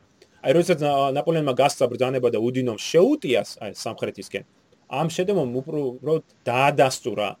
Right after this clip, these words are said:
აი, ამ, აუ, ჩიჩაგოვის, ხო, უკვე, ა-, არსებული მოსაზრება, რომელიც ემყარებოდა სწორედ კუტუზოვის და ვიტგენშტეინის მცდარ ინფორმაციას. ა, ამიტომ, ჩიჩაგომ, ა, ამ ოცდა,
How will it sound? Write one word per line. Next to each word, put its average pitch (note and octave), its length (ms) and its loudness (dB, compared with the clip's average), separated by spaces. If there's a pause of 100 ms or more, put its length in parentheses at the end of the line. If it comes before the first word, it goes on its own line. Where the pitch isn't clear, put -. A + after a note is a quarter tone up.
(800)
აი, A2 180 -16
ამ, G#2 120 -14 (400)
აუ, G#2 180 -6
ჩიჩაგოვის, A#2 680 0 (120)
ხო, - 180 -6
უკვე, A#2 260 -2
ა-, G#2+ 280 -6
არსებული A2 420 -4
მოსაზრება, G#2+ 600 -4 (380)
რომელიც B2+ 460 -4
ემყარებოდა A#2+ 600 -2
სწორედ B2+ 340 -6
კუტუზოვის A2 560 -6
და D3 100 -4
ვიტგენშტეინის A2+ 640 -8
მცდარ - 480 -4
ინფორმაციას. G2+ 760 -10 (1120)
ა, C#3+ 380 -4 (440)
ამიტომ, G3 440 4 (260)
ჩიჩაგომ, E3 480 2
ა, A#2+ 140 2 (200)
ამ B2+ 280 -4
ოცდა, C3 360 2